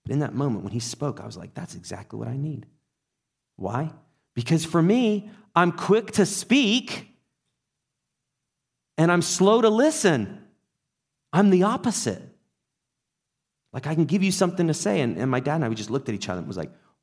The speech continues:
"We need to memorize that verse." And I'll never forget, it was, like, this super, like, bonding, like, moment with my dad. And it w-,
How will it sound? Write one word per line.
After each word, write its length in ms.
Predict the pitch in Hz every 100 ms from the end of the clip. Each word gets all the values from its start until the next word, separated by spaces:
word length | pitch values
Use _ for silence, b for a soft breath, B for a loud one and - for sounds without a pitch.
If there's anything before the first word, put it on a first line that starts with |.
| _
"We 60 | 92
need 100 | 95
to 60 |
memorize 440 | 87 90 90 80 80
that 160 | -
verse." 380 | 85 67 - - _ _ _ _ _ _ _ _ _ _ -
And 80 |
I'll 40 | 123
never 160 | 147
forget, 260 | 127 123 104
it 60 | 98
was, 140 | 98
like, 180 | 107 -
this 140 | 101
super, 420 | - - 127 123
like, 260 | 110 92 -
bonding, 640 | 98 101 101 90 80 80 - _ _
like, 160 | -
moment 500 | 95 98 98 80 - -
with 120 | 98
my 120 | 82
dad. 280 | 73 71 92 _ _ _ _ _ _ _ _ _ _ _ _ _ _ _ _ _ _ -
And 80 |
it 60 | 147
w-, 140 | 120